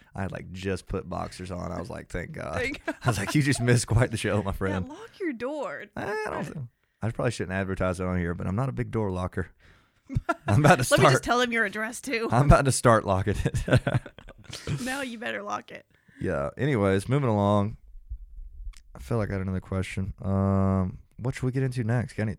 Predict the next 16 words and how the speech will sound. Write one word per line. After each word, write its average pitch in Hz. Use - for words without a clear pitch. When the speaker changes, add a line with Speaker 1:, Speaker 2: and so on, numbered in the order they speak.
Speaker 1:
oh, 180
have 101
you 139
watched 170
the 113
Book 120
of 107
Boba 107
Fett 98
yet? 127
Speaker 2:
No, 135
I 226
have 233
stuff -
to -
do. 170